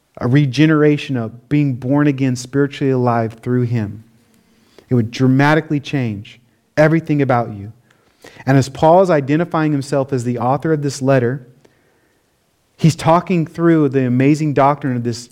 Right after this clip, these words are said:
living by grace, but he's also starting off by just saying that grace works. Grace works for real people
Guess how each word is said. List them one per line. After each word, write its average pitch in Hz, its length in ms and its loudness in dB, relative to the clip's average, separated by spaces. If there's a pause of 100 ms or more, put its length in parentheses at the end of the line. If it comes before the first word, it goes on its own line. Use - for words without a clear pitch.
living 147 380 0
by 139 180 2
grace, 123 640 -4 (440)
but 139 60 4
he's 131 120 0
also 170 480 2
starting 160 480 0
off 131 280 -2
by 131 100 0
just 147 340 -4
saying 143 200 0
that 113 160 -2
grace 131 360 -2
works. 113 460 -10 (1400)
Grace 170 280 2
works 175 540 -2 (300)
for 147 100 0
real 156 220 4
people 160 480 -6